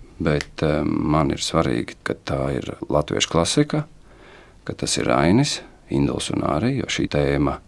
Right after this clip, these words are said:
karš un neatkarība un visas patriotiskās lietas, manuprāt, eh, mums ir sabiedrībā par šīm tēmām jārunā un jāmēģina uzcelt tas saprašanās tiltiņš tajā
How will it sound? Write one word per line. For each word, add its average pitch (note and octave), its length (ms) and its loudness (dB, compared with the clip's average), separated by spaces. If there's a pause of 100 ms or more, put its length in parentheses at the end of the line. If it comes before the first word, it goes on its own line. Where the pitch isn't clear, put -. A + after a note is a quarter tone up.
(460)
karš - 300 2 (180)
un - 200 0
neatkarība - 680 0
un - 180 -2
visas - 220 -4
patriotiskās - 800 -2
lietas, - 600 -4
manuprāt, - 640 -4
eh, D#2+ 140 0
mums D2+ 420 -2
ir - 280 -4
sabiedrībā - 680 0
par - 120 -4
šīm D2 200 -2
tēmām D2+ 360 0
jārunā A2+ 440 0 (640)
un D2+ 120 2
jāmēģina E2+ 600 4
uzcelt A2+ 400 0
tas G2 100 0 (100)
saprašanās F2 720 2
tiltiņš F2 560 0
tajā D#2 300 0